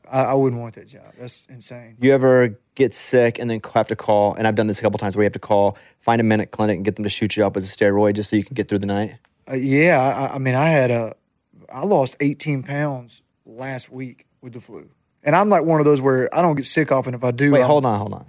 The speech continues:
Speaker 2: I need that flu then.
Speaker 1: Well,
Speaker 2: If
Speaker 1: I,
Speaker 2: we <laughs>
Speaker 1: I was trying to,
Speaker 2: That
Speaker 1: like,
Speaker 2: sounds like a ser-, hey,
Speaker 1: I
Speaker 2: I've
Speaker 1: was
Speaker 2: never,
Speaker 1: trying to, like, put on some weight,
Speaker 2: I've
Speaker 1: you
Speaker 2: never
Speaker 1: know?
Speaker 2: heard of eighteen. Like, wh-
Speaker 1: I broke a fever. This is no exaggeration. I've never had this kind of sick. I, I laid in the bed and just sweated for twenty-four hours.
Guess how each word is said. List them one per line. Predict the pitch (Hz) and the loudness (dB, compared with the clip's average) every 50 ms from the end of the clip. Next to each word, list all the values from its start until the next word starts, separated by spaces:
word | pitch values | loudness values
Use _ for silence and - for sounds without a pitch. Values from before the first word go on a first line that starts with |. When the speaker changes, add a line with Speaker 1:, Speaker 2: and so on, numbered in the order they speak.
| _ | _
Speaker 2:
I | 123 143 | 0 2
need | 165 185 190 143 | 2 2 4 4
that | 139 101 - | 2 0 2
flu | - - 151 160 147 | 0 2 4 4 4
then. | 113 107 85 76 104 117 _ _ _ _ _ _ | 2 0 -4 -4 -10 -16 _ _ _ _ _ _
Speaker 1:
Well, | - 135 139 139 135 127 120 117 113 104 - | -4 0 0 2 2 2 0 -2 -4 -6 -8
Speaker 2:
If | - 123 127 151 156 165 135 - - - - | -6 -2 0 2 4 4 2 2 -2 -6 -4
Speaker 1:
I, | 147 | -2
Speaker 2:
we | 131 | 2
<laughs> | |
Speaker 1:
I | 143 190 240 | 4 4 6
was | 247 233 196 | 6 4 4
trying | 151 151 208 190 180 175 | 6 4 4 6 6 6
to, | 170 165 | 6 6
Speaker 2:
That | 165 | 6
Speaker 1:
like, | 196 226 277 | 6 6 6
Speaker 2:
sounds | 294 254 226 220 | 4 4 4 4
like | 196 151 | 4 4
a | 147 | 4
ser-, | - - - 185 202 - | 4 4 4 4 4 6
hey, | - 190 170 | 4 4 6
Speaker 1:
I | - | 6
Speaker 2:
I've | 214 | 6
Speaker 1:
was | 247 220 | 6 6
Speaker 2:
never, | 196 | 6
Speaker 1:
trying | 233 226 | 6 6
to, | 214 | 6
like, | 196 175 160 - | 6 4 2 2
put | - 196 202 190 | 4 4 6 6
on | 180 196 220 220 202 | 6 6 4 4 2
some | - - 170 151 | 2 0 2 2
weight, | 151 151 143 | 4 6 6
Speaker 2:
I've | 160 170 | 4 4
Speaker 1:
you | 185 | 4
Speaker 2:
never | 196 190 185 185 | 4 4 4 4
Speaker 1:
know? | 165 | 6
Speaker 2:
heard | 175 175 170 | 6 4 4
of | 147 | 6
eighteen. | 120 143 147 - - - - 120 | 4 2 2 2 -4 -10 0 2
Like, | 156 151 131 | 2 2 4
wh- | 143 160 151 - - - | 2 0 0 -2 -4 0
Speaker 1:
I | 147 165 202 | 2 2 2
broke | 185 165 202 208 214 214 214 - | 4 4 6 6 6 4 2 -2
a | 165 | -2
fever. | 139 - 165 170 170 160 131 127 120 120 | 0 0 0 2 2 2 0 -2 -6 -2
This | 127 156 175 175 - - | 0 0 2 2 0 0
is | 151 | 0
no | 143 156 151 | 2 2 0
exaggeration. | 143 131 147 135 127 127 131 127 120 120 131 | 2 2 2 2 2 2 0 0 0 -2 -4
I've | 135 135 139 | -4 -2 0
never | 151 156 147 139 131 123 | 0 2 2 2 2 2
had | 127 127 127 | 2 0 0
this | 123 120 - | -4 -8 -8
kind | - 123 120 | -12 -14 -16
of | 120 | -16
sick. | 123 104 - - | -18 -20 -10 -4
I, | 139 151 - - | -2 -2 -2 0
I | - 156 160 | 0 0 2
laid | 160 160 160 165 156 | 2 2 2 2 2
in | 151 | 0
the | 143 139 | -2 0
bed | 131 143 139 135 | 2 2 2 2
and | 131 127 | 0 -2
just | 123 127 - - - | -2 -4 -4 -4 -4
sweated | - 135 135 139 135 131 123 117 98 | -4 -2 0 0 2 0 0 -4 -6
for | - 120 | -12 -16
twenty-four | - - 127 120 - - 113 120 | -16 -16 -18 -18 -16 -12 -12 -10
hours. | 117 104 92 87 95 _ _ | -10 -12 -16 -18 -20 _ _